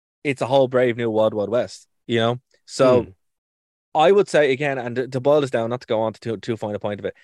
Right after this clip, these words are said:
Speaker 1: it's an incredible machine, it's a masterwork of technology, right? The way it just runs so well, it doesn't overheat. Get a case if you are, like, get a, like, a,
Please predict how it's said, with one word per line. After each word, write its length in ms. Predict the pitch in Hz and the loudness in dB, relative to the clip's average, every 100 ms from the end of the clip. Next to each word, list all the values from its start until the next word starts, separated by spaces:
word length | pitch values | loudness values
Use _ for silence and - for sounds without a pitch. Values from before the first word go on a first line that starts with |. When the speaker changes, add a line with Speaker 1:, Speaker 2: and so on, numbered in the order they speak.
| - - | -20 -4
Speaker 1:
it's 160 | 131 127 | -2 0
an 80 | |
incredible 440 | 127 - 143 131 117 | -2 4 4 4 2
machine, 340 | 107 104 87 - _ _ _ | -2 -4 -6 -10 _ _ _
it's 180 | 131 120 | -6 0
a 220 | 123 113 | 0 0
masterwork 840 | 107 117 127 127 123 - 120 110 - | -2 -4 -2 0 -2 -2 -2 -2 -4
of 40 | |
technology, 540 | 107 98 98 98 85 95 - | -10 -8 -8 -8 -12 -18 -10
right? 260 | 107 107 | -8 -4
The 80 | 110 | 0
way 200 | 110 120 | 2 2
it 320 | - 127 120 | 0 -4 -6
just 180 | - 107 | -8 -4
runs 260 | 123 127 - | -2 0 0
so 120 | 123 | 0
well, 320 | 120 123 120 | 2 4 2
it 80 | 107 | 0
doesn't 240 | 120 117 | -4 -2
overheat. 520 | 117 117 110 117 110 - - - - | 0 0 0 -2 -4 -10 -20 -20 0
Get 160 | 147 156 | 4 4
a 40 | |
case 400 | - 135 139 - | 2 -2 -2 -2
if 160 | 123 120 | -4 0
you 140 | 117 | 2
are, 140 | 117 | 2
like, 120 | 107 - | 2 0
get 140 | 120 | 0
a, 140 | 113 | 0
like, 180 | 104 107 | -2 -6
a, 100 | 104 | -8